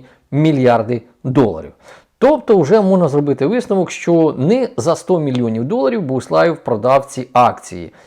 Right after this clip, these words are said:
і намагався фактично відчужити цей завод на користь китайців, хоча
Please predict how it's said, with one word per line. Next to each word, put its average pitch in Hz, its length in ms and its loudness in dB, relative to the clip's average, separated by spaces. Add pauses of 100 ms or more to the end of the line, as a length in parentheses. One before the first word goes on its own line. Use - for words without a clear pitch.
і 226 100 -2
намагався 156 560 0
фактично 131 640 -6 (920)
відчужити 170 520 2
цей 147 160 -2
завод 202 340 0
на 135 100 0
користь 160 340 0
китайців, 175 520 0
хоча 120 340 -2